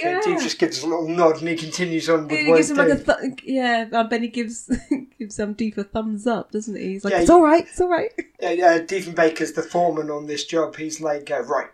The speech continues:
Speaker 2: you're gonna climb up here, you're gonna check there for any wiring which might be loose from this light," and, yeah, when he gets to the top, he finds some wiring,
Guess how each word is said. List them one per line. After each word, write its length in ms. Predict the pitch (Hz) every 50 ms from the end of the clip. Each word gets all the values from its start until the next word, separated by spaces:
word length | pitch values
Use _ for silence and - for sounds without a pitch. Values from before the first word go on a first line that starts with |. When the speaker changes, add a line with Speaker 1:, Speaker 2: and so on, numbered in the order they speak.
| _ _ _ _
Speaker 2:
you're 120 | 123 131
gonna 100 | 139 135 -
climb 280 | - - 160 165 170 190
up 160 | 196 196 -
here, 180 | 151 151 151 151
you're 220 | 151 147 139 143
gonna 120 | 139 139
check 320 | 131 - - 165 160 - -
there 180 | 185 180 175 175
for 240 | 170 - 165 165 160
any 200 | 160 156 156 156
wiring 560 | 147 151 160 165 170 160 151 147 143 143 143
which 220 | 147 151 147 - 151
might 180 | 156 156 156 156
be 100 | 160 156
loose 180 | 156 156 - -
from 120 | - 165
this 180 | 151 151 - -
light," 240 | 160 151 147 143 135
and, 220 | 131 143 143 - _ -
yeah, 120 | - 117 107 107
when 120 | 120 120
he 40 | 123
gets 240 | 127 - 120 - -
to 40 | - 120
the 20 | 117
top, 40 | - -
he 60 | 127
finds 300 | - 123 123 123 123 -
some 80 | 143 139
wiring, 500 | 135 131 120 110 107 101 101 110 -